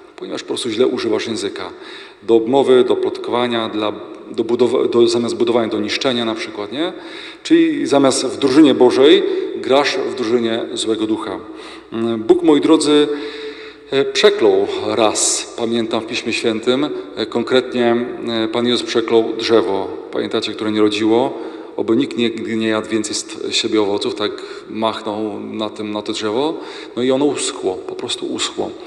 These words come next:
Po co to Pan Jezus zrobił? Po to, żebyśmy zobaczyli, że przekleństwo ma moc i żebyśmy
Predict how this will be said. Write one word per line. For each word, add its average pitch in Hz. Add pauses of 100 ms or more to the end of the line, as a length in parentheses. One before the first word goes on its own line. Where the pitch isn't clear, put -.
(280)
Po 143
co 135
to 135
Pan 127
Jezus 120
zrobił? 117
Po 143
to, -
żebyśmy 131 (280)
zobaczyli, 117 (220)
że 110
przekleństwo 110
ma 107
moc 123 (540)
i 110
żebyśmy 113